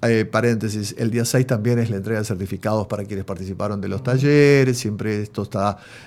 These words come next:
eh, rodeado de una, eh, ceremonia, eh, muy, muy agradable, muy, muy, muy, muy, muy linda, muy emotiva. Y el día siete, Persiguiendo la Luz,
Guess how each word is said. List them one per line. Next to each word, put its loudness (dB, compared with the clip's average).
eh, 0
rodeado 6
de 4
una, 0
eh, -4
ceremonia, 0
eh, -4
muy, -4
muy -4
agradable, 4
muy, -4
muy, -8
muy, -4
muy, -2
muy 2
linda, 2
muy 0
emotiva. -2
Y 10
el 10
día 12
siete, 10
Persiguiendo 8
la 12
Luz, 8